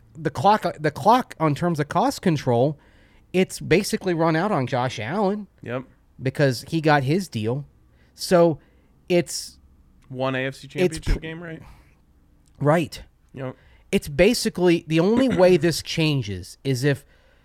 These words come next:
Speaker 1: there is another model to success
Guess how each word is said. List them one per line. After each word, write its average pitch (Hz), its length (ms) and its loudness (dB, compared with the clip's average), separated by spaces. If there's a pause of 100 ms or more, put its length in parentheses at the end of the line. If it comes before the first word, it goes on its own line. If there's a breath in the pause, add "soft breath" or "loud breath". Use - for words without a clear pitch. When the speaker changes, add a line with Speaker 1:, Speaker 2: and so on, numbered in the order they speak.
(140)
Speaker 1:
there 156 280 4
is 151 120 4
another 147 680 2
model 127 680 -2
to 131 200 -6
success - 840 -8